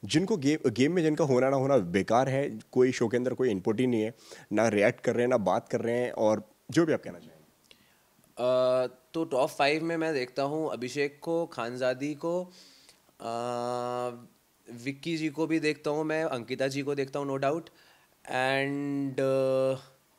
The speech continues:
Speaker 2: मुनावर को देखता हूँ मैं।
Speaker 1: और बाकी सारे जो हैं?
Speaker 2: बाकी सारे में से मुझको, uh, एक तो वो, uh, क्या नाम था, वो जर्नलिस्ट हैं जो
Speaker 1: अ, जिग्ना बोरा।
Speaker 2: जिग्ना, हाँ, जिग्ना जी। जिग्ना जी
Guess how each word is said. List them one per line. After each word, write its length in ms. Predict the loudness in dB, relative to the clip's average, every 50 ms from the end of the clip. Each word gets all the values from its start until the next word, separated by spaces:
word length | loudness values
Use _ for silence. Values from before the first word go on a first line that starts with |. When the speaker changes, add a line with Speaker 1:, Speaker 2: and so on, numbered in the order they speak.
| _ -10
Speaker 2:
मुनावर 220 | -8 -6 -8 -8
को 100 | -8 -12
देखता 240 | -16 -16 -18 -20 -20
हूँ 100 | -20 -20
मैं। 60 | -20 _ _ _ _ _ _ _ _ _ _ _ _ _ _ _ _ -20 -18
Speaker 1:
और 40 | -10 -8
बाकी 240 | -8 -2 0 0 2
सारे 220 | 4 4 4 4
जो 160 | 2 2 0
हैं? 160 | 0 -2 -6 -10 _ _ -20 -20 _ _ _ _ _ _ _ _ _ _ _ _ _ _ _ _ _ -18 -2 0
Speaker 2:
बाकी 340 | 0 0 0 -2 -4 -2
सारे 420 | 2 4 6 6 6 4 4 2 2
में 260 | 2 0 2 2 0
से 540 | 0 0 2 4 4 4 4 2 0 -4 -8 -12 -8
मुझको, 420 | -6 -6 -6 -4 -2 0 2 4 4
uh, 560 | 4 6 6 6 4 4 4 2 2 0 -2 -6 -16 _ _ _ _ _ _ _ -16
एक 120 | -10 -6 -4
तो 80 | -2
वो, 100 | -2 -2
uh, 100 | -4 -4 -2
क्या 520 | -2 0 0 0 -2 -4 -6 -8 -8 -8
नाम 160 | -6 -8 -6
था, 80 | -6 -4
वो 60 | -2
जर्नलिस्ट 420 | -2 -2 -2 -2 -4 -4 -6 -6
हैं 120 | -6 -4 -2
जो 260 | -2 -2 -4 -4 -8 -18 -20 -20 -20 -16 -10
Speaker 1:
अ, 120 | -8 -6
जिग्ना 280 | 0 2 4 6 6 6
बोरा। 240 | 4 4 -2 -4 -8 -10
Speaker 2:
जिग्ना, 320 | -12 -10 -8 -8 -6 -6
हाँ, 160 | -6 -6 -6
जिग्ना 280 | -6 -6 -6 -4 -6 -6
जी। 140 | -6 -8 -12 -14 -18 -20 -10 -4
जिग्ना 280 | -2 0 2 2 2 2
जी 360 | 2 2 0 0 -2 -4